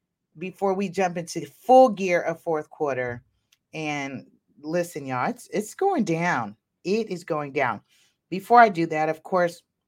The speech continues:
let me do sound check because <laughs> I'm gonna get in here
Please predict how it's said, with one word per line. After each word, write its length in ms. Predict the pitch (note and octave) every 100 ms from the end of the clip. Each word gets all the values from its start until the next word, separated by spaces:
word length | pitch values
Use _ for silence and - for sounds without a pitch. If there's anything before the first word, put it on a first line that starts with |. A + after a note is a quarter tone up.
| _ _ _ _ _ _ _ _
let 100 | D#3
me 80 | G#3
do 120 | A3+
sound 360 | - C#3 C#3+ D#3
check 280 | C#3 A#2 -
because 520 | B2+ C#3+ B2+ B2 - _ E3+
<laughs> 180 | - G#3
I'm 1120 | G3+ - G3+ G#3 - G#3 G#3+ - B3 A#3 A3+
gonna 200 | G3+ G3+
get 260 | F3+ F#3+
in 140 | F#3+ F#3+
here 420 | G3+ F#3 F#3 F3+